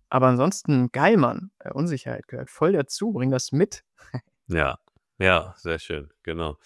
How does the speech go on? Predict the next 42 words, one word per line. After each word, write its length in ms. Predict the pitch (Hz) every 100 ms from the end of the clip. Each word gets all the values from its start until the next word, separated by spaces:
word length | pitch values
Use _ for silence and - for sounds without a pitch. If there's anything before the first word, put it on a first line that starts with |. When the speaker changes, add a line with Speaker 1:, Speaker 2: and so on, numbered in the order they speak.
| - - - _
Speaker 2:
Ja, 220 | 117 139
und 200 | 113 110
wenn 120 | 107 135
du 80 |
das, 340 | 117 110 - -
äh, 340 | 110 104 98 -
lernen 400 | 101 104 143 135
möchtest 600 | 131 - 147 156 - - _
von 280 | - - 98
zwei 340 | - 101 104
kompetenten 720 | 95 117 110 104 - 107 98
Pros 460 | - 117 117 139 -
an 160 | 110 110
deiner 240 | 107 101
Seite, 440 | 98 110 117 123 135 -
<laughs> 380 | 113 - _
dann, 200 | - 101
Speaker 1:
Mhm. 260 | - 143 147 - - - -
Speaker 2:
äh, 360 | - 101 92 -
trag 260 | - 87 -
dich 180 | 90
einfach 280 | 87 82 78
mit 140 | 82 85
einem 180 | 87
Beratungsgespräch. 1000 | 85 85 92 101 80 - - - 78 - _ _ _ _ _ -
Und 600 | 98 92 92 87 - - _ _
wenn 140 | 76
du 60 | 80
etwas 220 | 82 92
hieraus 240 | 101 104 101
mitgenommen 540 | 165 - 165 147 135
hast, 440 | 127 202 - -
dann 300 | - 101 98
freuen 280 | - - 127
wir 80 | 127
uns 100 | 107
natürlich, 380 | 110 95 104 101
wenn 120 | 95
du 80 | 104
die 220 | 95 92 -
Folge, 580 | - 95 113 107 107
die, 340 | 95 87 87